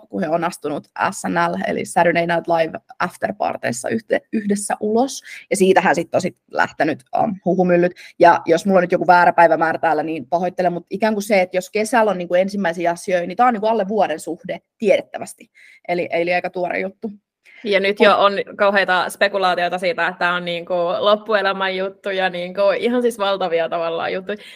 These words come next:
Speaker 2: Tää, tää on siis mun mielestä aivan superkiinnostava, niinku jos katsotaan tavallaan niinku arkkityyppisestä näkökulmasta, niin tällainen niinku rakkaustarina,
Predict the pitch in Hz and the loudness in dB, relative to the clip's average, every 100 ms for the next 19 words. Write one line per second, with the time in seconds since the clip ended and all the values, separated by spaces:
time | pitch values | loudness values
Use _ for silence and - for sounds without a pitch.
0 | _ 220 233 - 226 220 226 220 220 220 | _ -2 -2 -2 -2 0 -2 -2 -4 -6
1 | - _ 226 285 269 247 240 254 233 220 | -12 _ 2 2 0 -2 0 0 0 -2
2 | 208 196 190 - 180 185 185 _ _ _ | -4 -4 -6 -4 0 0 -2 _ _ _
3 | _ _ - 185 202 214 202 190 190 180 | _ _ -12 -6 -6 -6 -8 -8 -8 -6
4 | 185 180 175 180 196 190 180 - 185 185 | -6 -6 -4 -2 -2 -4 -6 -6 -8 -10
5 | 180 185 185 185 190 185 180 180 175 180 | -8 -8 -6 -6 -8 -10 -8 -6 -4 -6
6 | 175 175 175 180 - - _ _ - 185 | -8 -8 -6 -8 -8 -20 _ _ -2 2
7 | 190 196 180 180 175 175 170 170 170 | 2 2 2 2 0 0 2 2 0